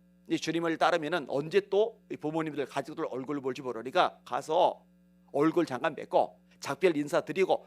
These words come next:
그리고 주님 따르겠습니다. 여러분, 충분히 이해할 만하잖아요. "어, 알았어. 갔다 와." 이러면 되잖아요.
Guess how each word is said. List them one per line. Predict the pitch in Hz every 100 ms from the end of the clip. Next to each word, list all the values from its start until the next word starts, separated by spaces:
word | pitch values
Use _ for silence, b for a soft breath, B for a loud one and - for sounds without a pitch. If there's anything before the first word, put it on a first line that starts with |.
| b
그리고 | - 208 214
주님 | 180 180
따르겠습니다. | 147 147 139 127 131 131 110 - _ b b
여러분, | - 175 160
충분히 | 190 185 160
이해할 | 127 135 131
만하잖아요. | 123 104 95 87 80 -
"어, | 117 139 98
알았어. | 101 107 - 113 _ _
갔다 | - 117 131
와." | 107 - _ _ _ _ _ _ _ _ _ _ _ _ _ _ -
이러면 | 208 185
되잖아요. | 135 113 95 90